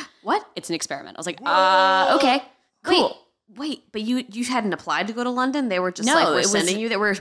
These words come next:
Speaker 1: we're going to banish you to Siberia, A K A
Speaker 2: Yeah.
Speaker 1: London."
Speaker 2: Yeah, they were like, "We're trying out this new thing. We wanna see how it
Speaker 3: That's
Speaker 2: works to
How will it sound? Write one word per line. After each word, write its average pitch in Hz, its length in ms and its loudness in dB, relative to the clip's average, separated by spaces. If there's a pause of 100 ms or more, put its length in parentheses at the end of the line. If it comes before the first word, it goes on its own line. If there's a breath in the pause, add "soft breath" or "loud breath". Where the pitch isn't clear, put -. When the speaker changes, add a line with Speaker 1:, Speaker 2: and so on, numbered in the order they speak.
Speaker 1:
we're 196 180 0
going 196 220 -2
to 180 80 -10
banish 196 460 -2
you 214 60 -4
to 196 80 -8
Siberia, 160 720 -4
A - 20 -4
K - 100 -6
A - 40 -2
Speaker 2:
Yeah. 180 360 2
Speaker 1:
London." 135 440 -6 (260)
Speaker 2:
Yeah, 175 320 -4
they 170 100 -2
were 185 80 -2
like, 185 320 -4
"We're 208 160 -10
trying 233 320 -4
out 226 140 -4
this 226 160 -14
new 226 120 -8
thing. 196 360 -4
We 185 100 -6
wanna 180 160 -10
see 170 460 -14 (400)
how 180 140 -4
it - 20 -6
Speaker 3:
That's 156 140 -10
Speaker 2:
works 175 160 -2
to - 40 -10